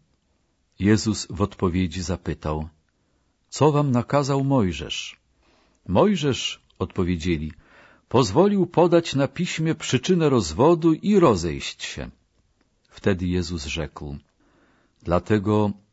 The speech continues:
że jesteście bez serca, dał wam taki przepis prawny.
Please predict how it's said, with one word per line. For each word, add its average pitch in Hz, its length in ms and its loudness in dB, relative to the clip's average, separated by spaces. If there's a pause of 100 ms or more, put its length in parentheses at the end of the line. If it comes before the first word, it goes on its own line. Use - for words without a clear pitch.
(100)
że 92 180 0
jesteście 110 540 0
bez - 340 0
serca, 98 680 -2 (500)
dał 95 260 2
wam 92 260 0
taki 92 320 -4
przepis - 500 -8
prawny. 82 500 -4